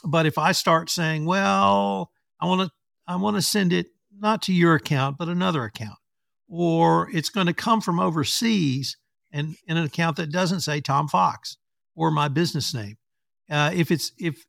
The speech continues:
if it's something that really raises the hairs on the back of your neck or your stomach twists in a different way, that's probably enough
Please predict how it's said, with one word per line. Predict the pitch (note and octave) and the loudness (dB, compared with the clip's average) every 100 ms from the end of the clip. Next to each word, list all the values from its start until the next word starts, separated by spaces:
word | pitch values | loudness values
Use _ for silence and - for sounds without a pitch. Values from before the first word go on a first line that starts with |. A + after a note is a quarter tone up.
| - | -12
if | D#3 | -8
it's | D3+ - | -4 -2
something | G#3 G#3 B3+ | 0 0 -2
that | G3 | -2
really | F#3+ F3 D3+ | -2 0 0
raises | C#3+ D#3 E3+ G#3 F#3 E3+ - | 2 4 4 2 0 -2 -4
the | - A#2 | -6 -6
hairs | D#3 E3 F3+ F#3 - - _ _ - | -2 -2 -2 -4 -6 -10 _ _ -6
on | |
the | C#3+ | 0
back | D#3 D#3+ | 0 2
of | |
your | E3+ C#3+ | 0 0
neck | C3+ D#3 F3 - - | 0 -2 -2 -6 -16
or | D#3+ D3 D3 | -8 -2 0
your | C#3+ C3+ | 0 -2
stomach | A2 - E3 E3 F3 | -4 -2 0 0 -4
twists | - D#3+ E3+ - | -12 -8 -6 -2
in | D3+ | -2
a | |
different | B2+ C#3+ D3 E3+ | -2 -4 -4 -6
way, | C#3+ D3 D3+ D#3+ - _ _ - | -6 -4 -2 -4 -8 _ _ -2
that's | D#3+ F#3 | 0 0
probably | - - E3+ E3 D3 C#3+ | -4 -2 -2 -2 -8 -6
enough | C3 B2+ D#3+ D#3 - | -6 -4 -4 -4 -6